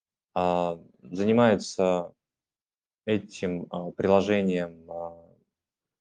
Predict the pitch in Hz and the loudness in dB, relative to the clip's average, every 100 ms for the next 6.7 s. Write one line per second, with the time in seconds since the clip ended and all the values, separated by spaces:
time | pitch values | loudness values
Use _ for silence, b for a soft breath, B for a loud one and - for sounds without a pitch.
0 | _ _ 90 85 _ - 104 95 107 98 | _ _ -14 -14 _ -2 0 0 0 0
1 | 104 104 104 90 82 82 82 82 80 82 | 0 2 4 4 0 -2 -4 -8 -12 -20
2 | - - 92 - 156 - - 92 95 92 | -20 -20 -16 2 2 2 -4 -2 -2 -4
3 | - - 90 85 - 85 85 85 87 92 | -4 -2 0 -2 -10 -20 -20 _ -20 -16
4 | 90 - 90 87 90 87 - 85 85 85 | -16 -16 -12 -4 -2 -4 -8 -12 -10 -10
5 | - 90 135 160 156 139 - - 85 - | -10 -4 0 2 0 -4 -10 -8 -8 -4
6 | 135 143 139 - 127 127 127 | -4 -2 -6 -4 -2 -2 -6